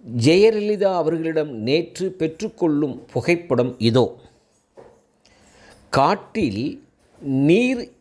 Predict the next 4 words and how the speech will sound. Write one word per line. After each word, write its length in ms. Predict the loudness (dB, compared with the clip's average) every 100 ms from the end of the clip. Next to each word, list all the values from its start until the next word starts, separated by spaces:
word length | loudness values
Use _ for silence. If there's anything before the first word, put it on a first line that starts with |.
| _
இல்லாததால் 1000 | 0 2 4 4 2 0 0 -2 -4 -8 -12 _ _ _ -8
யானைகள் 960 | -4 -2 0 2 2 0 -2 -4 -8 _ -12 -8 -2
மயில்களாக 920 | 0 2 0 -2 -2 -2 -2 -2 -4
மாறி 540 | -2 2 2 0 -2